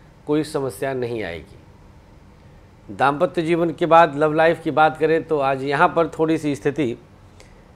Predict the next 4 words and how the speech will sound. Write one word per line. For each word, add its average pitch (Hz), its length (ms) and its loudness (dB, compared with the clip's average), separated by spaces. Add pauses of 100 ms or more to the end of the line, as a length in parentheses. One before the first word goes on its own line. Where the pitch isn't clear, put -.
(380)
बिगड़ 165 380 6
सकती - 360 -6
है। - 140 -20 (920)
आज 165 380 4